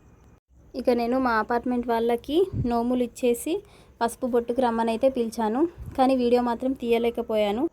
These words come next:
ఇక పసుపు బొట్టు అంటే కాళ్ళకి పసుపు రాసి, చెంపలకి పసుపు పెట్టి, గంధం పెట్టి, కుంకుమ పెట్టి, జుట్టులో పెట్టుకోవడానికి మనం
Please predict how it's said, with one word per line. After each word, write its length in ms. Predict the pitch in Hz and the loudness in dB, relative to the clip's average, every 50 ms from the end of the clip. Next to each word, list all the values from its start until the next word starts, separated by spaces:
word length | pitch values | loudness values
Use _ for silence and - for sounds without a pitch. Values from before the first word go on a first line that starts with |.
| _ - 254 | _ -6 -2
ఇక 120 | - - 254 - | -2 -2 0 0
పసుపు 280 | - 214 - 262 226 226 | -2 -2 0 0 2 2
బొట్టు 240 | 254 247 247 - 247 240 226 | 2 2 2 2 0 0 0
అంటే 220 | 220 220 226 262 269 277 | 0 0 0 0 0 2
కాళ్ళకి 400 | 254 226 214 220 226 233 233 254 247 | 2 2 4 4 2 0 0 -2 -2
పసుపు 260 | 240 214 220 - - 247 233 | -2 -4 -4 -4 -4 -4 -2
రాసి, 300 | 226 220 220 - - 285 302 - - | -2 -2 -4 -4 -6 -6 -4 -4 -4
చెంపలకి 480 | 233 220 208 233 220 226 220 - 247 233 233 | -4 -4 -2 -2 0 -2 -2 -2 -4 -4 -2
పసుపు 280 | 214 208 - - 240 226 - | -4 -6 -6 -8 -6 -4 -4
పెట్టి, 260 | 214 208 - - 269 359 370 - - - - _ _ - 226 | -6 -6 -6 -4 -4 -4 -4 -8 -12 -20 -20 _ _ -2 2
గంధం 300 | 220 220 220 220 226 240 226 233 | 2 2 4 2 2 2 2 0
పెట్టి, 300 | 220 214 - - 269 330 359 - _ _ _ _ _ - | 0 -2 -4 -6 -6 -6 -6 -8 _ _ _ _ _ -4
కుంకుమ 360 | 240 233 208 - 233 233 233 226 226 | -4 -4 -2 -2 -2 -4 -2 -2 -2
పెట్టి, 280 | 214 208 - 240 262 330 - - - _ - - - - _ _ _ _ _ _ _ _ _ _ _ - | -4 -4 -4 0 0 0 0 -2 -8 _ -20 -20 -20 -20 _ _ _ _ _ _ _ _ _ _ _ -8
జుట్టులో 760 | 220 220 254 240 - - 262 247 240 247 269 294 294 262 233 | -2 0 0 0 0 0 2 2 4 4 4 4 4 4 2
పెట్టుకోవడానికి 680 | 233 - 226 220 240 - 233 233 226 226 226 226 254 | 0 -2 -6 -4 -2 -2 0 0 0 -2 -2 -2 -2
మనం 220 | 240 233 220 214 | -2 -2 -2 -4